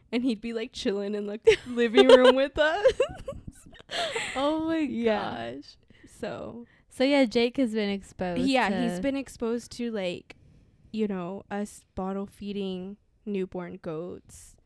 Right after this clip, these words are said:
Speaker 2: Mm-hmm.
Speaker 1: And even he'll try, like, he'll hold the bottle and stuff, and, and just even, like, playing with them. Like, they're so funny.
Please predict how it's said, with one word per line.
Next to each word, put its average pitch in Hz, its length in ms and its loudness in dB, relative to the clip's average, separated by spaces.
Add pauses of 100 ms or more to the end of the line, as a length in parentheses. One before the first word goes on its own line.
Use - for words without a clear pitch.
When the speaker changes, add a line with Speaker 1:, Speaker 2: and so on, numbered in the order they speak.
(140)
Speaker 2:
Mm-hmm. 196 340 -14 (160)
Speaker 1:
And 226 140 -2
even 220 260 -4
he'll 208 240 -4
try, 160 880 -8
like, 175 360 -14 (260)
he'll 208 180 -8
hold 196 240 -8
the 202 80 -8
bottle 180 500 -8
and 180 160 -10
stuff, 185 540 -10
and, 175 200 -10 (600)
and 233 180 2
just 240 280 -4
even, 277 320 -4
like, 320 260 -6
playing 214 440 -6
with 196 200 -8
them. 170 300 -12
Like, - 220 -14
they're 190 120 -10
so 208 260 -14 (120)
funny. 214 420 -10